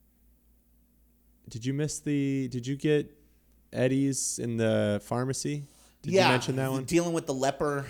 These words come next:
Speaker 2: and his mom tied up, and then him strangling the
Speaker 1: Yeah,
Speaker 2: leper
Speaker 1: yeah,
Speaker 2: and
Speaker 1: yeah,
Speaker 2: realizing
Speaker 1: that's right,
Speaker 2: that
Speaker 1: that's right.
Speaker 2: he has power over it.
Speaker 1: Yeah, yeah, yeah.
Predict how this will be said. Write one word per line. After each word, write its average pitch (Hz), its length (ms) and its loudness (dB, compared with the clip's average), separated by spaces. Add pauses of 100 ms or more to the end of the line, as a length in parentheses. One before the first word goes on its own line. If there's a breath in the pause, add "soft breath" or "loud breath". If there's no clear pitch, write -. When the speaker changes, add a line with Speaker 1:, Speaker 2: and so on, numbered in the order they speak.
Speaker 2:
and 135 140 0
his 117 180 -4
mom 131 340 -2
tied 127 380 0
up, 123 380 2
and 127 160 -6
then 120 160 -2
him 123 460 -6
strangling 135 640 -2
the 120 60 -2
Speaker 1:
Yeah, 117 60 0
Speaker 2:
leper 110 260 8
Speaker 1:
yeah, 104 60 8
Speaker 2:
and 98 100 6
Speaker 1:
yeah, 98 60 4
Speaker 2:
realizing 104 520 4
Speaker 1:
that's - 0 -
right, - 60 -2
Speaker 2:
that 120 140 0
Speaker 1:
that's 104 180 -4
right. 101 80 -2
Speaker 2:
he 127 180 -4
has 123 260 0
power 120 460 -2
over 117 560 -2
it. 123 160 0
Speaker 1:
Yeah, 95 120 2
yeah, 101 180 -4
yeah. 95 180 -4